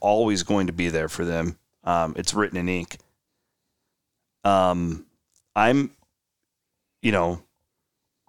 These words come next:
I'm sympathetic to the,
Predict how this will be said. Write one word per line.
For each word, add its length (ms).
I'm 180
sympathetic 760
to 480
the, 560